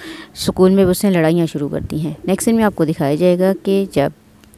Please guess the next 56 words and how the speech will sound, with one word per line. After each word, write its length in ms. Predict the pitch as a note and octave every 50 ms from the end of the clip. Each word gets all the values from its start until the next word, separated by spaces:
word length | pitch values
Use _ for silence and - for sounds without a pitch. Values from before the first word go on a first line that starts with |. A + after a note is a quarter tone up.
| - - - _ _
अरहम 200 | - A#3 C4 C4
सनाया 320 | C4 - - F3 F3 F3 F3+
के 80 | F3 F#3
पास 220 | - B2+ C#3 -
आता 160 | - F3 - E3
है 40 |
और 40 | E3+
कहता 200 | E3+ - E3 D#3
है, 40 | F3+
"सनाया, 340 | F3+ - F3+ E3+ D#3+ E3+ G3
ये 140 | G3+ G3+ G3
मैं 120 | G3 F#3+ -
क्या 120 | - F3 F3+
सुन 240 | - - D#3 C#3+ C3
रहा 100 | - E3+
हूँ? 100 | - - - - - - - _ _ F3+
देखो 220 | E3 G3+ G3 A#3+
सनाया, 400 | A3 - G3+ F#3+ F#3+ G3 G3 F#3+ - - - _ -
अब 100 | F3 - -
तुम्हें 200 | F3 D#3 F3+ E3+
बच्चों 240 | D#3+ D#3 - - F3+
को 80 | E3 F3+
टाइम 260 | - E3+ D#3+ D#3+ D#3+
देना 200 | D3+ D#3 D3+ D3 D3+
होगा।" 340 | D#3 D#3 C#3+ - - D3+ D3 - -
जब 120 | F3 E3+ D#3+
वह 80 | E3
सुनते 240 | E3 - D#3 E3+ F3
सनाया 260 | - F3+ E3 D#3+ D#3+
तो 80 | D#3+ E3+
कहती 300 | - E3 E3 - D#3+ E3
है 60 | E3
कि 100 | E3+ F3+
"मैं 80 | E3 E3
अपनी 180 | D#3+ D#3+ E3+
जॉब 260 | D3+ E3 D#3+ E3 D3+
नहीं 180 | D#3+ D#3+ F3 D#3+
छोड़ 200 | D#3 - D3 C#3
सकती, 340 | - - C#3+ - - D#3 D#3+ - - - - - - - _ _ -
इतना 240 | G#3+ - - A3+ A#3+
ही 120 | B3+ C4
टाइम 220 | B3 A#3 G#3+ G#3+
मैं 100 | A3 A3+
पहले 260 | G#3+ - F3 F#3+ G#3 G#3
भी 80 | G3+ E3
देती 240 | D3 - - -
थी, 100 | - -
लेकिन 220 | F#3 G3 F#3 F#3 E3+
मेरे 140 | E3+ D#3+ D#3
बच्चे 340 | D3+ D#3+ - - - F#3+ F#3 - _ -
कभी 220 | F#3 E3+ F#3+ E3+
इस 120 | D#3 -
तरह 140 | - D#3+ D#3 D3
नहीं 200 | C#3 C3+ C3+ B2+
हो 80 | B2
गए। 120 | B2 -